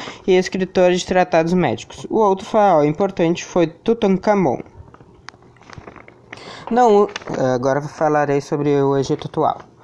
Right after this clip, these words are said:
Não usam tela de proteção nas janelas, os ônibus muitas vezes não param, não podem fe-, beijar, abraçar e no máximo dar amor e mesmo assim corre o risco de ser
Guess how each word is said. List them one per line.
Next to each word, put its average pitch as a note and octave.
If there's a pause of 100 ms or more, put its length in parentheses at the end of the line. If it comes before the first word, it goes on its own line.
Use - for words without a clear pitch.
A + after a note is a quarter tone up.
(380)
Não A3
usam F#3+
tela E3
de C#3+
proteção D3+
nas B2+
janelas, F#3 (200)
os G3+
ônibus E3+
muitas F#3
vezes C#3
não F3
param, E3+ (600)
não A3+
podem F3+
fe-, F#3+
beijar, E3+
abraçar D3+
e D3
no E3+
máximo E3
dar C#3+
amor D3
e C#3+
mesmo B2+
assim C#3
corre D#3
o E3
risco D#3
de D#3+
ser D#3